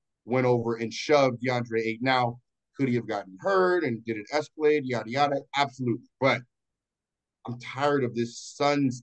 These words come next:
team, this front-running Suns team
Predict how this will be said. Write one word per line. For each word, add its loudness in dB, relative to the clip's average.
team, -6
this -6
front-running 0
Suns -2
team -8